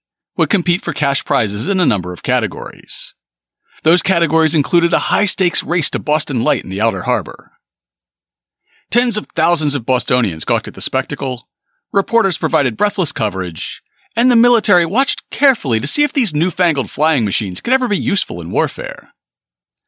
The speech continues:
The event was so successful that the organizers extended it by two days beyond what was originally scheduled, then follow-up meets were scheduled for the next two years.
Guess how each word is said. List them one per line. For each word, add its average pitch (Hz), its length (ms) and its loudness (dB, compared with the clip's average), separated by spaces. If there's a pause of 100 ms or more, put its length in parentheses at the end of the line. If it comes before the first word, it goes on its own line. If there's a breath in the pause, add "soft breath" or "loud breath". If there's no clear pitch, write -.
The 240 100 4
event 269 240 2
was 247 100 2
so 202 140 4
successful 123 680 0
that 135 120 -6
the - 80 -6
organizers 214 540 2
extended 208 440 0
it 107 120 -4
by 101 120 -2
two 113 200 -4
days 95 240 -4
beyond 165 260 -2
what 170 80 -2
was 143 160 0
originally 110 400 0
scheduled, 156 560 0 (480 soft breath)
then 247 180 2
follow-up 196 460 2
meets 101 240 -2
were 143 80 0
scheduled 110 400 -2
for 175 60 -6
the 147 80 0
next 165 240 -4
two 90 160 -6
years. - 760 -6